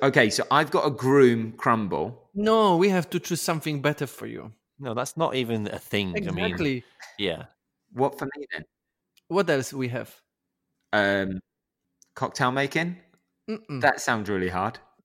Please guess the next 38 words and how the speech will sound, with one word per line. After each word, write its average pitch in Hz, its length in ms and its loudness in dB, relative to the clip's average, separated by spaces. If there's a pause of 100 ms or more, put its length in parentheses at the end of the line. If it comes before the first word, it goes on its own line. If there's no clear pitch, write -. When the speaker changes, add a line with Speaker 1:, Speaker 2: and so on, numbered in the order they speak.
(100)
Speaker 2:
What? 494 440 6 (580)
Speaker 3:
No, 139 240 -8
it - 100 -10
doesn't. 202 440 -6
<laughs> - 1300 -2
Irish 120 420 4
dancing. 87 480 -2 (220)
Speaker 2:
Yes. 240 480 4 (180)
Speaker 1:
Or 101 180 0
yodeling. 95 580 0 (380)
Speaker 3:
Irish 101 360 4
dancing. 85 540 -8 (840)
Well, 127 120 -6
I'll 151 140 2
take 123 240 0
yodeling, 92 520 4
but 85 140 -2
it's - 320 -12
not 131 100 -2
Speaker 1:
No, 92 140 6
Speaker 3:
hard, 101 140 8
Speaker 1:
but - 60 2
Speaker 3:
is 113 80 0
Speaker 1:
you're 143 140 4
Speaker 3:
it? 139 60 4
Speaker 1:
a 101 40 4
Speaker 3:
How 104 60 6
do 131 120 2
we 104 80 0
Speaker 1:
singer. 101 140 -2
Speaker 3:
know? 95 80 -6
Speaker 1:
You 120 140 -2
can 120 160 -2
sing 110 280 -4
as 92 120 -6
well 95 140 -2
already. 85 360 -2 (240)
Okay, 113 340 2